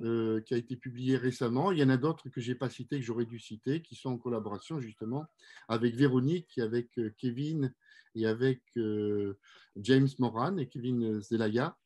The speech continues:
Donc, j'aurais dû les citer ici. J'ai, euh, désolé, j'ai oublié de le faire. Voilà. Je vous remercie pour, euh, votre écoute, euh, et je vous demande évidemment de faire attention compte tenu de la pandémie.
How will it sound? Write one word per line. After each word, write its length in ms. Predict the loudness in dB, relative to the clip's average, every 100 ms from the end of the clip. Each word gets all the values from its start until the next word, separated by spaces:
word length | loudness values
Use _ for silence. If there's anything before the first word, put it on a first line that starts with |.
| _ -20 -20 _
Donc, 200 | -6 -4
j'aurais 200 | -4 -6
dû 120 | -4
les 100 | -8
citer 300 | -10 -8 -2 0 -2 -4
ici. 420 | -10 -8 -6 -6
J'ai, 520 | -6 -6 -6 -8 -10 _ _ _ -12
euh, 180 | -12 -12
désolé, 440 | -2 -2 0 -2
j'ai 120 | -2 -6
oublié 240 | -4 -6
de 60 | -6
le 60 |
faire. 380 | -8 -4 -2 -4 -8 _ _ _ _
Voilà. 260 | 0 0 -6 _ -14
Je 160 | -6
vous 100 | 0
remercie 480 | 2 2 0 -4 -8 -8 0
pour, 400 | 0 0 -2 0
euh, 400 | 2 2 -2 -10 _ _ _ -4
votre 200 | -4 -2
écoute, 400 | -6 -8 -10 -20 -20 _ _ _ _ _ _ _ _ -10
euh, 160 | -6 -4
et 200 | 0 2
je 140 | 2 -2
vous 100 | 0
demande 380 | 2 2 2 0
évidemment 400 | 2 2 2 0
de 60 |
faire 140 | 0 -2
attention 500 | -2 -6 -4 -4 -2
compte 240 | 0 2
tenu 280 | 4 6 4
de 120 | 4
la 280 | 0 -2 -6 _ _ 0
pandémie. 480 | 4 4 2 -2